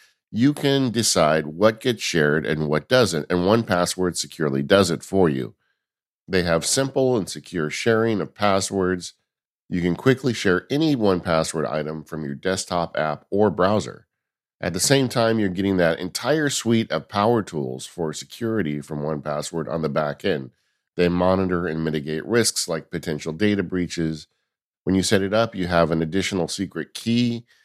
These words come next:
which provides a unique extra layer of security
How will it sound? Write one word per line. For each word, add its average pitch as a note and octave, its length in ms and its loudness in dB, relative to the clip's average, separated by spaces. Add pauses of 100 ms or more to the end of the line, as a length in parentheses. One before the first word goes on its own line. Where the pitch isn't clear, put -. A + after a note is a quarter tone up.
(140)
which F2+ 180 -2
provides E2 400 2
a E2+ 40 -2
unique F2 340 2
extra F2 280 -2
layer F2 220 2
of D#2+ 100 -4
security G2+ 760 -6